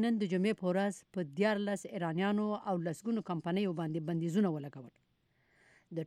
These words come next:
ټرمپ ادارې د ایران د بالستیک توغندي د تازه ازموینې په مقابل کې،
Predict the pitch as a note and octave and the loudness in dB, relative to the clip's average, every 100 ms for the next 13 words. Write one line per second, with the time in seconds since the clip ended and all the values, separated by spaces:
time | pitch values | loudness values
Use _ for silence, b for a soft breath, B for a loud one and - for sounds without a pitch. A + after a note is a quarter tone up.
0 | - A#3 A3 A3+ G#3 G3+ G#3 G#3+ G3+ G#3 | 0 4 4 4 4 6 6 4 2 0
1 | F#3+ G3+ G#3 F#3 F#3+ F3+ - A#3+ - G#3+ | 2 2 2 0 0 0 -2 -4 -2 -2
2 | F3+ F#3 F3+ G#3 F#3+ F#3+ F3 F#3+ G3 - | 0 0 0 0 0 0 0 0 -2 -2
3 | F3+ C#3+ F3 G#3 A3 F3 F3 F3 F3 E3+ | -2 0 0 2 2 0 -2 -2 -4 -2
4 | G3 F3 | -4 -4